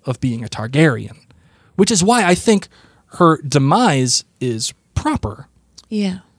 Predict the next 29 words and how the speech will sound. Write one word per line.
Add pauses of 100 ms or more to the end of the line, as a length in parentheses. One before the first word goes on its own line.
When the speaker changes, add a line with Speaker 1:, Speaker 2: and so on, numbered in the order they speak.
(420)
Speaker 1:
I
think
it's
proper (500)
because (300)
that's
just
the
way (140)
that
it
worked.
It, (160)
but
she
doesn't (160)
have
anything
between
she
and
Jon. (520)
And (160)
I, (540)
I
go
back
and
forth